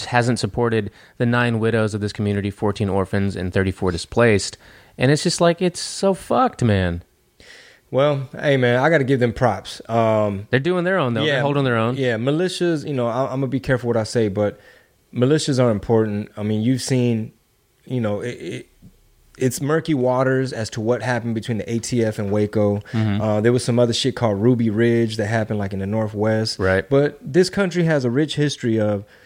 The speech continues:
Speaker 2: you know, people taking up arms to defend themselves from, from tyranny, e-, et cetera.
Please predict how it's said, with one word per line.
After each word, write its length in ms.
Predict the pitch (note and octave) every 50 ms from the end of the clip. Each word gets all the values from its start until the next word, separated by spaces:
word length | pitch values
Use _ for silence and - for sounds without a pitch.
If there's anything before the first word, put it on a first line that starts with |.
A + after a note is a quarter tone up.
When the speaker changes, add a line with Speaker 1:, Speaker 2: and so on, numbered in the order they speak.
| - - - - _ _ _ _ _ _ -
Speaker 2:
you 100 | C#3 C3
know, 140 | A#2+ G2+ F#2 F#2 -
people 380 | - - D3+ C3+ C3 B2 A2+ - - _ _ _ _ _ _ _ _ _ _ _
taking 320 | - C3+ B2 A#2+ C3+ B2 B2
up 120 | G#2+ F#2
arms 340 | A2+ A#2+ A#2+ A#2+ A#2+ A2+ -
to 60 | C3
defend 320 | G#2+ G2+ G2+ - C3 C3+ C#3
themselves 540 | B2 G#2+ - - A#2 G#2+ G#2 G#2 G#2+ G#2+ -
from, 240 | - A2+ G2+ F#2+ F#2
from 220 | - - G#2 G2
tyranny, 600 | - - C3 C3 B2 A#2+ A#2 A2 G#2+ G#2+ G#2 A2
e-, 40 | -
et 300 | - G#2+ G2+ - - G2+
cetera. 480 | - - C3+ C#3 B2+ A2+ G#2+ G#2 G#2 G2+